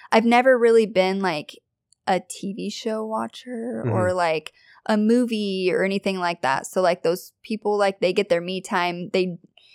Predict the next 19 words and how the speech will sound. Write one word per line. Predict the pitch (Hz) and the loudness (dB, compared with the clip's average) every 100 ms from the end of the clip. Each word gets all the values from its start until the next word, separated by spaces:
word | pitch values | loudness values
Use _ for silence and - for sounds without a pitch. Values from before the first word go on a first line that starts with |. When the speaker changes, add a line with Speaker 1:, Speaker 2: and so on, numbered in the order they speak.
| _ 214 | _ -2
Speaker 1:
drink | 202 196 | -2 0
a | 185 | 2
glass | 196 196 190 | 6 6 4
of | 175 | 0
rosé | 196 196 190 190 220 214 208 | 8 8 8 6 8 10 8
on | 190 185 | 4 0
the | |
couch | 185 - 226 214 170 | -2 4 6 6 4
Speaker 2:
Mm-hmm. | 131 226 240 294 269 | 4 6 6 4 4
Speaker 1:
or, | |
<laughs> | 254 240 | 6 6
or | |
wine | 247 254 240 254 | 8 8 8 4
or | 240 | -2
something | 233 226 214 220 | 0 -2 -2 -4
like | 208 208 | -4 -2
that. | 202 208 - - - - - | 0 0 -2 -16 -20 -4 6
I, | 220 226 220 - _ _ _ | 8 8 4 -6 _ _ _
I | 214 214 208 208 | 6 6 6 4